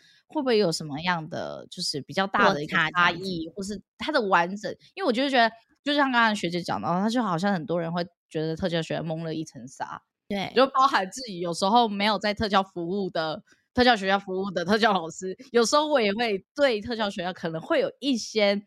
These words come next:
Speaker 1: 自己的一些可能想象。
Speaker 2: 想法，是。
Speaker 1: 对，想法。所以就很好奇，就是特教学校的课程的在安排上面啊，就跟一般的，就是一般学校里面的特教班有什么样的不一样？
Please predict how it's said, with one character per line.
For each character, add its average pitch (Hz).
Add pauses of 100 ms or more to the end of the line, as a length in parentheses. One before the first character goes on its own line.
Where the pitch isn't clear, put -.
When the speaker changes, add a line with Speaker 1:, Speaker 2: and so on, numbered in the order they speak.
(160)
Speaker 1:
自 277
己 165
的 165
一 190
些 196
可 185
能 151
想 147 (120)
象。 165
Speaker 2:
想 175
法， 160 (140)
是。 -
Speaker 1:
对， 180
想 160
法。 -
所 302
以 -
就 302
很 240
好 220
奇， 175 (220)
就 359
是 359
特 330
教 269
学 185
校 214
的 175
课 226
程 160
的 160
在 202 (120)
安 214
排 180
上 190
面 180
啊， - (260)
就 240
跟 220
一 226
般 190
的， 156
就 175
是 160
一 -
般 175
学 165
校 165
里 160
面 -
的 -
特 -
教 190
班 175
有 170
什 160
么 -
样 165
的 151
不 160
一 -
样？ 123